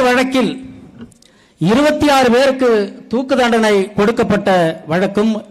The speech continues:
இந்த வழக்கு தான். இப்படி பல தடைகளை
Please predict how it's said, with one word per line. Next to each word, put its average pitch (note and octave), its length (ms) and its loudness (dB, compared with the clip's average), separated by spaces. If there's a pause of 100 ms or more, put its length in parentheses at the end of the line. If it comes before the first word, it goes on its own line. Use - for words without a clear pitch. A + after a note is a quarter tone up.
இந்த E3+ 200 0
வழக்கு E3+ 300 -2
தான். C#3+ 140 -6 (1400)
இப்படி A3 220 0 (320)
பல G3 120 -2 (260)
தடைகளை G#3+ 420 2